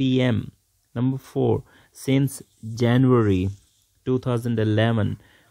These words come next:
Since nineteen ninety-five। ये वो हैं जब हमें टाइम कन्फर्म है, इसके लिए हम फिर since यूज़ करते हैं।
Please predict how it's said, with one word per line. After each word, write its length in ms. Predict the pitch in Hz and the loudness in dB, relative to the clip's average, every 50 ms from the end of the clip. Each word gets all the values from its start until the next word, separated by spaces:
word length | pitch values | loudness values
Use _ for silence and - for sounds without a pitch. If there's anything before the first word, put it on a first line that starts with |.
| _ - - | _ -10 -2
Since 680 | - 135 135 139 139 139 135 127 - - - - 127 120 - _ _ _ _ _ _ - 123 | 0 2 2 2 2 2 0 -2 -4 -8 -8 -8 -8 -8 -8 _ _ _ _ _ _ -6 -2
nineteen 520 | 120 123 131 135 135 127 - 139 139 135 | 0 2 2 2 2 0 -2 -2 0 0
ninety-five। 840 | 131 123 120 117 120 - 117 110 110 _ - 117 117 120 117 107 98 - - _ _ _ _ _ - | 0 0 0 -2 -2 -4 -6 -10 -10 _ -8 -6 -4 0 0 0 -2 -4 -8 _ _ _ _ _ -10
ये 200 | 120 131 151 151 | -2 0 0 0
वो 360 | 131 127 131 143 175 208 208 | 0 -2 -2 0 2 2 2
हैं 320 | 156 139 127 131 143 180 _ _ _ _ - 120 | 2 2 0 0 0 -4 _ _ _ _ -12 -6
जब 320 | 117 135 147 160 143 131 | -2 0 0 0 0 -2
हमें 260 | 131 123 127 135 139 | -2 -2 -2 -2 -4
टाइम 420 | 139 - 135 123 123 127 139 156 156 _ _ _ - | -4 -6 -6 -4 -2 -2 -2 -4 -6 _ _ _ -6
कन्फर्म 480 | 123 127 117 - - 143 156 156 139 135 | -4 -4 -4 -4 -4 -4 -2 -2 0 0
है, 220 | 127 156 - - - | 0 -2 -4 -6 -10
इसके 220 | 127 - - 135 | -10 -6 -4 -2
लिए 140 | 131 123 120 | 0 0 0
हम 200 | 117 117 117 120 | 0 0 -2 -2
फिर 260 | - 147 165 196 196 _ _ _ _ _ _ _ _ _ - - - | -2 -2 -4 -4 -4 _ _ _ _ _ _ _ _ _ -18 -12 -6
since 300 | - 160 170 185 185 180 - - _ _ _ - - | -2 -2 0 0 -2 -4 -6 -10 _ _ _ -12 -6
यूज़ 280 | 113 120 123 120 - - | -2 -2 -2 -2 -4 -6
करते 300 | - 104 104 - - 104 | -8 -8 -8 -6 -6 -4
हैं। 260 | 104 98 101 120 | -4 -4 -4 -6